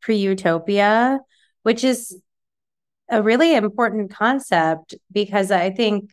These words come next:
particularly, like, y'all are in Canada, yeah? Yeah. So <laughs> where I live, <laughs> I think our political future here in America is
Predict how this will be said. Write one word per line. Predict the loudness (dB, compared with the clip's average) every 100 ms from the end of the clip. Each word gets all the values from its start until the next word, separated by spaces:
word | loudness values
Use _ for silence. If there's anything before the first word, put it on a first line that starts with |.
| _
particularly, | -2 0 0 0 2 2 2 0
like, | 0 -2 -4 _ _ _
y'all | -4 2 4
are | 4
in | 2 0
Canada, | -4 -4 -4 -2 -2
yeah? | 0 0 0 -4 -14 _ _ _ _ _ _ _ -4
Yeah. | -4 -4 -12
So | -4 2 6 6 2 -2 -4 -14
<laughs> | -20 -14 2
where | 4 6
I | 6 6
live, | 6 6 6 2 -2 _
<laughs> | 2 2 2 4 2 6 2 4 2 2 0 -2 -6 -12 0
I | 2
think | 4 4
our | 4 4 2
political | 2 2 2 0 -2
future | -2 -6 0 2 2
here | 2 0
in | 0
America | 0 0 0 2 2 4 0 -2
is | -4 -2 -2 -4